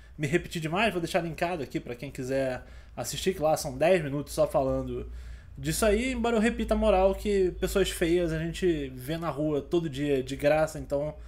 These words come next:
acho que na ficção tem espaço pra tudo, mas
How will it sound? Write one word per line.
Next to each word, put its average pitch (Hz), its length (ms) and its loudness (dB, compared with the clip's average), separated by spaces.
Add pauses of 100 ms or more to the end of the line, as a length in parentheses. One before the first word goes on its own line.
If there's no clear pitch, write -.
(320)
acho 143 200 0
que 175 100 0
na 160 200 4
ficção 175 640 -2
tem 190 100 2
espaço 180 340 2
pra 214 140 4
tudo, 226 260 -2
mas 214 520 0